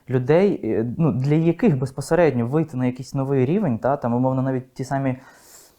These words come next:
діти, які почали, там, продавати лимонад на вулиці і, е, кошти збирали, там, для військових, та, або, там, ще для когось, та. Тобто,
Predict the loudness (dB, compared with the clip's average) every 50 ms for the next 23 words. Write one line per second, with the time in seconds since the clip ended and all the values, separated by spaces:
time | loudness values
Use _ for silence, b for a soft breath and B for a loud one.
0 | B -6 -2 0 0 0 2 2 -2 0 0 -2 -4 -2 -2 -4 -2 -2 -2 0
1 | 2 2 2 2 0 0 0 0 0 0 -2 -2 -2 -2 -2 -2 0 -2 -2 -2
2 | -4 -2 0 0 0 2 2 2 2 2 2 2 0 0 0 2 2 2 2 2
3 | 2 2 2 2 2 2 2 2 2 2 0 -2 -4 -2 -2 0 0 0 0 0
4 | 0 -2 -6 -8 -8 -6 -6 -6 -6 -6 -8 -6 -6 -4 -4 -2 -2 -2 -2 -2
5 | -2 -2 -2 -2 -2 -2 -4 -4 -4 -4 -6 -6 -6 -4 -2 -2 -2 -2 -4 -8
6 | -6 -4 0 2 2 2 2 0 -2 -6 -8 -8 -4 -4 -4 -4 -4 -8 -10 -8
7 | -4 -2 -2 -2 -4 -6 -8 -6 -4 -4 -4 -4 -6 -10 -14 -14 -16 -16 -16 -16
8 | -12 -8 -8 -8 -10 -10 -12 -12 -10 -10 -12 -14 -16 -16 -12 -8 -8 -8